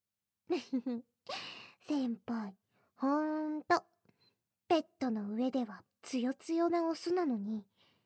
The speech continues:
普段は弱々なインパラさんだからね。ねえ、先輩。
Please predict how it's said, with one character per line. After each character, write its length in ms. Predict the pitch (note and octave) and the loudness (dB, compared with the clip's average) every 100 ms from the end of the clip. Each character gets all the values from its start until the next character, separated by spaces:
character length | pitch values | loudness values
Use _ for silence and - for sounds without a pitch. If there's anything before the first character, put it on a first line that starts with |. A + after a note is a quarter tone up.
| _ _ _ | _ _ _
普 160 | - F#4 | 2 6
段 280 | E4 D4+ B3+ | 6 4 2
は 100 | A#3 | 0
弱 340 | A3+ C4 D4 | 0 2 2
々 300 | D#4 D#4+ E4 | 4 2 2
な 120 | D#4+ - | 0 -4
イ 140 | - F4 | 0 2
ン 100 | E4+ | 4
パ 160 | F#4+ | 6
ラ 120 | F4+ F4+ | 6 6
さ 200 | F#4 F4+ | 4 4
ん 80 | |
だ 100 | F4+ | 4
か 160 | F4+ D4 | 2 0
ら 120 | B3+ | 0
ね。 160 | B3+ F4+ G4 G4 G4+ A#4+ - - _ _ _ _ _ _ _ - - - - _ _ - - - - C4 | 0 2 2 2 2 2 -2 -20 _ _ _ _ _ _ _ -20 -20 -20 -20 _ _ -20 -20 -20 -8 0
ね 320 | C4+ B3+ F#3+ | 2 2 -2
え、 60 | _ - _ - | _ -20 _ -6
先 360 | A#3+ A3+ G3 F#3+ - | 0 0 0 -8 -2
輩。 320 | C4+ C4 | 0 0